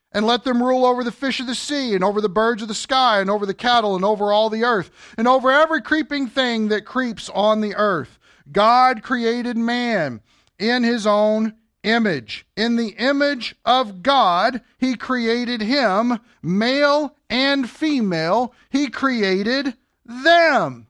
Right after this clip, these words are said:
Everybody see distinction of the sexes, but yet coupled together in one group under the headship of the Trinity, making us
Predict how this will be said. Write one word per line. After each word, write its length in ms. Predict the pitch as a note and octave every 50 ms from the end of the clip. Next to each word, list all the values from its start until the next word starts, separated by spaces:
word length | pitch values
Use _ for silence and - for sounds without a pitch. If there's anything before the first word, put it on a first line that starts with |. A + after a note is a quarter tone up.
| _ _
Everybody 680 | D#3+ G3+ B3+ B3+ C#4+ C4+ G#3+ B3 B3 B3+ B3+ B3+ A#3+
see 640 | - - - - C4+ B3 G#3 F3 F3 G3+ B3 B3 - _ _ _ _ _ _ _ _ _ -
distinction 640 | E3+ E3 - - - A#3 A#3 B3 - - C#4 C4 C4
of 160 | C4 C4 B3
the 80 | C#4
sexes, 880 | B3 - - E4 E4 D#4+ D#4 - - - D3+ C3+ D3 G#3+ A3+ - - - _ _ _ _ _ _ _ _ _ _ _ _ _ _ _
but 140 | - A3 A3
yet 300 | A3+ A#3+ B3 A3+ - -
coupled 440 | - C4+ D4+ D#4 - D#4+ D#4+ C4+
together 720 | B3+ C#4+ B3 A3 C4 D4+ D4+ C4 A3 F3 F3 F#3 B3+ C4+ - _ _ _ _
in 380 | C4 D4 C#4 B3+ B3 A#3 A3 A3
one 340 | A3 B3+ D4 E4 F#4 F4 D4+
group 600 | A#3 C4 D#4 E4 D#4 A#3 F#3 G#3+ C#4+ - _ - _ _ _ _ _ _ _ _
under 380 | - B3+ D#4 F4 F4+ F#4 F4+ F4
the 160 | F4 E4 D4
headship 800 | A#3 A3 D4 E4 D#4 B3 G#3+ - - - F#3+ F#3 A#3+ C4 - - _ _ _ _ _ _ _ _ _ -
of 220 | A3+ B3 A#3 G#3+
the 80 | A#3+ A3
Trinity, 580 | - - - D#4+ E4 C#4 A3 - - A3+ A3
making 600 | G3+ G3+ G#3 A3+ C#4+ E4+ F4+ C#4+ - A#3+ G3+ F#3 D#3 -
us 520 | D3+ D3+ C#3+ G#3 - - - - - -